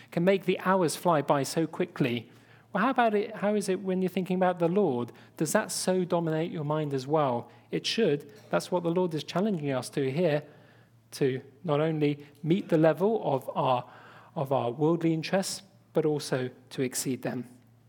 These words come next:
So those are the three things that we can recognize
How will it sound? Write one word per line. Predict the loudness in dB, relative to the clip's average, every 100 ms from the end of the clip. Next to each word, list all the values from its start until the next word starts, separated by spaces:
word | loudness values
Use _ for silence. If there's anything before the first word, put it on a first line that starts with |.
| -20 -20 -20 -10
So | 0 2
those | 2 2
are |
the | 0 0
three | 0 0
things | 0 -2 -2 -2 -2
that | -2
we | -2
can | -4 -2
recognize | 0 0 -2 -2 -4 -8